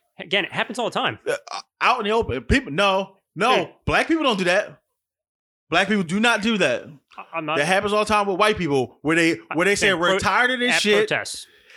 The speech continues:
Speaker 2: We'll bring our fucking guns in case shit gets crazy, 'cause we're ready to fucking go." And then they go and do whatever they need to do. That doesn't happen with black people. So you're gonna,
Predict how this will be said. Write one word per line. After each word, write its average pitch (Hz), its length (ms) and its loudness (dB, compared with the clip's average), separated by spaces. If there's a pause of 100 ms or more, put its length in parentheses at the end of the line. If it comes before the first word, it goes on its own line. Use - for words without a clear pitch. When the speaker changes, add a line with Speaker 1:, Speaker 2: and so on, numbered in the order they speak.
(280)
Speaker 2:
We'll 175 180 0
bring 208 300 0
our 233 140 2
fucking 254 460 0
guns 190 720 -2 (480)
in 165 120 0
case 208 220 0
shit 202 300 -2
gets 233 200 0
crazy, 190 680 0 (160)
'cause 170 180 -2
we're 214 180 2
ready 226 260 2
to 240 100 -2
fucking 247 400 -2
go." 196 420 0 (760)
And 156 160 2
then 170 80 0
they 185 140 2
go 196 160 2
and 180 80 -2
do 196 100 2
whatever 185 240 2
they 180 140 0
need 175 40 -4
to 185 240 -2
do. 160 360 -2 (640)
That 151 80 0
doesn't 202 240 0
happen 220 240 0
with 214 140 -2
black 202 200 0
people. 123 360 -4 (800)
So 180 560 0 (840)
you're 208 160 0
gonna, 233 260 0